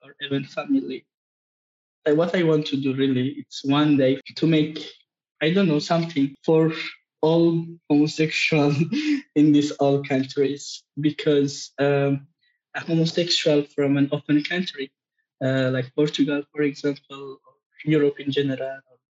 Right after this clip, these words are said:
the West countries, it's not really the same <laughs> thing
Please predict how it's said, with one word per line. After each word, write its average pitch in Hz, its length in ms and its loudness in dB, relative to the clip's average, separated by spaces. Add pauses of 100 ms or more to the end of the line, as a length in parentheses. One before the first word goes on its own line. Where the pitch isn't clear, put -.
(380)
the 147 100 2
West 147 500 0 (100)
countries, 143 580 -4 (1000)
it's 151 200 -4
not 156 220 2
really 139 260 2
the 139 100 0
same 147 400 2
<laughs> - 0 -
thing 156 380 2